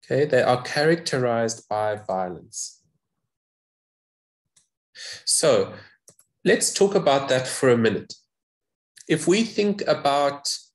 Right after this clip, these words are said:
gender-based violence, now you all know about gender-based violence. We all talk about it and it's in the news regularly. Many people believe that gender-based violence is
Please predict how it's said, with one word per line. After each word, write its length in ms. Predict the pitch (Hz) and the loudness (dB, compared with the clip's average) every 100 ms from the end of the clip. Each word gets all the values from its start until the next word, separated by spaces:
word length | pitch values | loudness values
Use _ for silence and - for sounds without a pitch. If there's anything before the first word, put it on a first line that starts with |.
| _ _ - | _ _ -6
gender-based 840 | 131 139 147 139 131 120 117 - | -2 -2 -2 -4 -2 -4 -4 -8
violence, 500 | 107 104 87 - - | -6 -4 -6 -10 -10
now 80 | 110 | -6
you 200 | 110 117 | -6 -4
all 160 | 135 139 | -2 0
know 200 | 127 123 | 0 0
about 380 | 120 117 113 113 | 0 -2 -2 -4
gender-based 640 | 113 110 110 104 107 - - | -10 -6 -6 -6 -8 -10 -8
violence. 600 | 92 87 143 - - _ _ _ _ _ _ _ _ _ _ _ _ _ _ _ _ _ _ _ _ _ _ _ _ _ _ - | -6 -6 -6 -8 -16 _ _ _ _ _ _ _ _ _ _ _ _ _ _ _ _ _ _ _ _ _ _ _ _ _ _ -2
We 240 | 139 131 | 0 2
all 260 | 131 139 139 | 2 2 2
talk 260 | - 131 135 | 0 0 0
about 400 | 123 117 113 120 | -2 -2 -2 -4
it 220 | 113 - 123 | -8 -10 -6
and 120 | 113 | -6
it's 180 | 104 - | -6 -8
in 160 | 120 | -6
the 120 | 117 | -6
news 500 | 110 113 113 110 - | -6 -6 -4 -4 -6
regularly. 540 | 110 107 107 90 92 - _ _ _ _ _ _ _ _ _ _ _ _ _ _ _ - - _ _ - | -6 -8 -6 -8 -10 -14 _ _ _ _ _ _ _ _ _ _ _ _ _ _ _ -20 -20 _ _ -4
Many 320 | 127 160 208 | 0 2 0
people 320 | - 131 135 | 0 -2 -2
believe 520 | 127 123 123 123 120 123 | -4 -4 -2 -4 -4 -6
that 260 | 113 - | -6 -6
gender-based 960 | - 123 139 143 135 123 123 120 - - | -4 -4 -2 -6 -4 -2 -2 -4 -10 -6
violence 760 | 104 104 101 123 165 - - _ | -4 -4 -4 -8 -8 -10 -12 _
is 720 | 135 127 127 123 120 - - | -2 0 0 0 -2 -6 -8